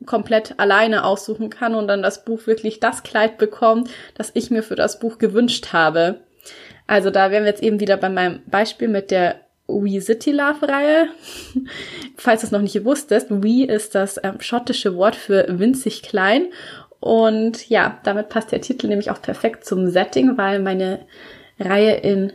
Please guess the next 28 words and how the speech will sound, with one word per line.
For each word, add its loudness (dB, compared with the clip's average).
Schottland, -2
genauer -2
gesagt -6
in -8
Edinburgh, 2
angesiedelt -2
ist. -2
Das -2
heißt, 2
der 4
Titel 0
<laughs> -4
stammt -4
auch -2
von 2
mir, 4
äh, 0
genau 0
wie 0
der 4
Untertitel 0
Books -4
and -2
Scones. 0
Das -6
ist -4
auch, -2
ja, -4